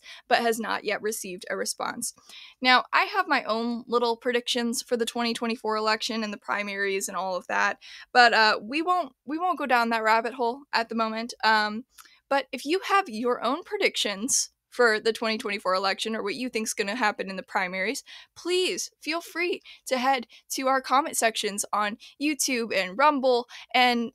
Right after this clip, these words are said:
you know, just let us know what you think. I, I would be interested in reading what you guys have to say. But moving on to our second story of the week, we have official financial reports provide evidence of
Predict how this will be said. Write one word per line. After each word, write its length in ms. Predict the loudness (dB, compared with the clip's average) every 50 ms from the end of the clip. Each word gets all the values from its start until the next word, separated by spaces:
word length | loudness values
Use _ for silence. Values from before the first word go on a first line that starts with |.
| _
you 160 | -4 0 2 4
know, 160 | 4 2 2
just 220 | 0 0 0 2
let 160 | 2 2 2
us 180 | 4 2 0 0
know 120 | -2 -2
what 100 | -2 -4
you 100 | -6 -6
think. 320 | -4 -4 -4 -4 -4 -6 -2 2
I, 220 | 2 4 4 2 2 0
I 80 | 2 2
would 100 | 2 0
be 140 | -2 -4 -4
interested 480 | -4 -4 -4 -4 -2 -2 -2 -2 -2 -4
in 140 | -6 -6 -4
reading 340 | -6 -6 -4 -4 -6 -6 -4
what 140 | -6 -6 -6
you 120 | -4 -4
guys 260 | -2 -2 -2 -2 -2
have 180 | -4 -6 -6 -6
to 80 | -8
say. 320 | -6 -4 -4 -4 -4 -8 -14 -20 -20 _ _ _ _ _ 0
But 100 | 2 2
moving 400 | 2 2 2 2 2 2 2 4
on 320 | 4 4 4 4 2 0 -2
to 140 | 0 2 4
our 160 | 4 4 4
second 460 | 2 0 0 0 0 -2 -4 -4 -4
story 360 | -4 -4 -2 -2 -2 -2 -4
of 140 | -4 -6 -8
the 100 | -10 -8
week, 460 | -2 0 0 0 -2 _ -12 -16 -16 -18 -20 -20 -16 -8 -2
we 100 | 0 6
have 220 | 8 8 8 8 4
official 400 | -2 -4 -2 -2 -2 0 -2 -2
financial 540 | 0 0 0 2 2 0 -2 -2 -2 -2 -2
reports 480 | -2 -2 -2 -2 -2 -2 -2 -2 -6 -6
provide 420 | -6 -4 0 2 2 2 2 2 0 -2
evidence 460 | 0 0 0 -2 -4 -4 -4 -4 -2
of 200 | -2 -2 -2